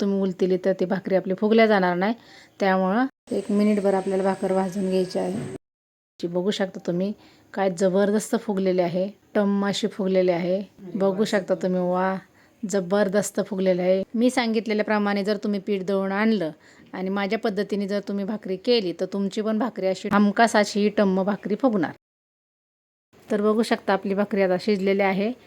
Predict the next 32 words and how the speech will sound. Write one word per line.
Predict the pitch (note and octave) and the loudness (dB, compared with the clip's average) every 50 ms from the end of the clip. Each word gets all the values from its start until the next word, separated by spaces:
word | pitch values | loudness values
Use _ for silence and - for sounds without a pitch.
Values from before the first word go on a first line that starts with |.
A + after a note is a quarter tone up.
| - _ - | -16 _ -2
तर | - | -2
आता | G3+ G3 - | 0 2 2
आपण | G3 F#3+ G#3+ G#3 | 0 0 0 -2
काढून | G3 - A3+ G#3+ G3 G3+ G#3 | 2 4 4 4 4 4 2
घेऊया | G#3 G#3 G#3 G3 G3 G3+ A#3 A3+ - - - - - - - | 4 4 4 2 2 0 -2 -6 -12 -20 -20 -20 -20 -12 -6
आणि | G3+ F#3+ | -2 2
ह्याच | G3+ A3+ A3 - | 2 2 2 4
प्रकारे | A#3+ G#3+ G#3 - F#3+ F#3+ | 2 2 4 4 4 4
आपण | F#3+ F#3 - G3+ G3+ | 4 2 2 0 0
दुसरी | G3+ F#3+ - E3+ G3 | 0 -2 -2 -4 -2
पण | F#3 G3+ G3+ | -2 0 0
भाकरी | G3 G#3 F#3 - F#3+ F#3 | 0 -2 -2 -2 0 0
अशीच | F#3 F3+ - A3+ A#3+ - - - - _ _ | 0 0 0 -4 -4 -4 -8 -20 -20 _ _
करून | - G#3 G3+ G#3 | 0 2 4 4
घेऊया. | G#3 G3 F#3 G3 G3 G3+ - - | 4 4 2 0 0 0 0 -2
ती | A#3+ | -2
पण, | A3 - - _ _ _ _ - _ _ - B3+ | -2 -2 -6 _ _ _ _ -20 _ _ 0 0
दुसरी | A3 G#3 - A3+ A#3+ | 0 0 0 -2 0
पण | A3 A#3 A3 A3 | 2 2 4 4
भाकरी | A3 G3 G3 - G3 F#3+ | 4 2 0 2 2 2
आपली | F#3 F#3 - F3+ F3+ | 2 2 0 -2 -2
परफेक्ट | F3+ - G3 F#3 F#3 - G3 F3+ - - | 0 0 -2 -2 0 -2 -4 -4 0 -4
तशीच | F#3+ F#3 - G#3 F#3+ E3+ | -4 0 0 -2 0 2
झालेली | G#3+ G3 F#3 F3 E3+ F3 | 0 2 2 0 0 0
आहे. | F3+ F3 C#3 F3+ F3+ - _ _ _ _ _ _ _ _ _ _ _ _ _ | 0 -2 -4 -8 -12 -14 _ _ _ _ _ _ _ _ _ _ _ _ _
बघा, | A3 G3 G3+ G3+ | -4 -2 -2 -2
आता | G3+ G3+ G3+ | -2 0 0
मी | G3+ G3+ G3 | 0 0 0
तुम्हाला | G3+ G3 G3+ G3 G3 | 0 0 2 0 0
पापुडा | G3 G#3+ G#3 G3+ - G3 F#3+ G3 | 0 0 -2 0 0 0 0 2
काढून | F#3+ G3+ G3 F#3+ F#3+ F#3+ | 2 2 2 2 2 2
दाखवते. | F#3 F#3+ F#3 F#3 G#3 G3 F#3+ G#3+ G#3+ | 2 0 -2 -2 -4 -4 -2 0 -2